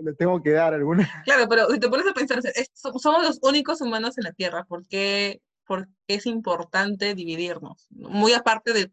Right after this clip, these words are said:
Speaker 2: cómo fue que llegamos al, al tren. ¿Qué función cumplen todas estas clases dentro del tren?
Speaker 1: Desde el comienzo ya te presentan la división, ¿no? O sea, desde el comienzo, las primeras escenas muestran a,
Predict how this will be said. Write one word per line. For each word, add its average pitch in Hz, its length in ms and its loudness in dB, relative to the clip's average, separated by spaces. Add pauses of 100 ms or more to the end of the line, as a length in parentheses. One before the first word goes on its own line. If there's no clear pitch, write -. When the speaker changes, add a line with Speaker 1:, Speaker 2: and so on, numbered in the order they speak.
(120)
Speaker 2:
cómo 220 400 2
fue 208 140 -2
que 214 120 0
llegamos 175 520 0
al, 151 260 -8
al 160 160 -10
tren. 185 320 -6 (340)
¿Qué 226 120 -2
función 240 380 0
cumplen 226 440 -2
todas 214 220 0
estas 214 240 -6
clases 208 340 -2
dentro 196 380 -2
del 156 160 -4
tren? 151 280 -10 (320)
Speaker 1:
Desde 220 260 2
el 214 60 -4
comienzo 285 380 0
ya 285 140 4
te 233 120 2
presentan 233 420 2
la 214 80 4
división, 165 580 2
¿no? 180 160 0
O 190 80 -2
sea, 156 180 2
desde 156 300 0
el 147 80 -6
comienzo, 185 1120 2
las 175 160 0
primeras 202 360 2
escenas 202 400 0
muestran 185 460 0
a, 131 400 0